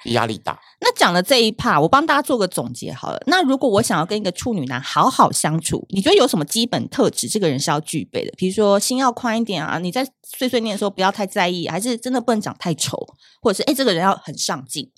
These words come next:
Speaker 2: 有没有哪些基本特质你觉得处女男会喜欢的？
Speaker 1: 都要。
Speaker 2: 给我三个。好，那我问你，心宽要吗？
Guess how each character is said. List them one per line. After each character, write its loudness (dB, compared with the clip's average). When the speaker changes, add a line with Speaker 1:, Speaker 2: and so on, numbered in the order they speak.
Speaker 2:
有 -2
没 0
有 -4
哪 0
些 -2
基 -4
本 -4
特 -2
质 -6
你 -4
觉 -6
得 -8
处 -4
女 -6
男 -10
会 -6
喜 -8
欢 -14
的？ -18
Speaker 1:
都 2
要。 2
Speaker 2:
给 2
我 2
三 0
个。 -8
好， 4
那 4
我 4
问 4
你， -4
心 0
宽 0
要 6
吗？ -6